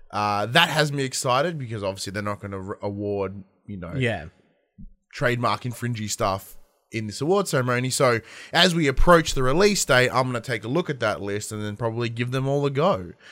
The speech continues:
Speaker 1: 'Cause there is the campaign within, in Dreams as well, so we have to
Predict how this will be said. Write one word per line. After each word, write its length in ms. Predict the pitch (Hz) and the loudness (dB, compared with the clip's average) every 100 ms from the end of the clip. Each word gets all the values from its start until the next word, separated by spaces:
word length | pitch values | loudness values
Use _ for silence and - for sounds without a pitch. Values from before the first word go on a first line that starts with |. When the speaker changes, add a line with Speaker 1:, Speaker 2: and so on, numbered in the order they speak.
| - - | -20 0
Speaker 1:
'Cause 140 | 170 | 4
there 140 | 175 196 | 8 8
is 120 | 196 | 6
the 100 | 180 | 2
campaign 680 | - 156 151 135 123 127 107 | 4 4 6 6 6 2 -2
within, 380 | 120 113 107 98 | -4 -4 -6 -6
in 140 | 110 117 | -6 -2
Dreams 300 | 110 107 120 | 0 0 -2
as 100 | 113 | -4
well, 240 | 95 120 | -2 -2
so 120 | 131 | -2
we 60 | 101 | -4
have 120 | 95 | -4
to 180 | 101 | -6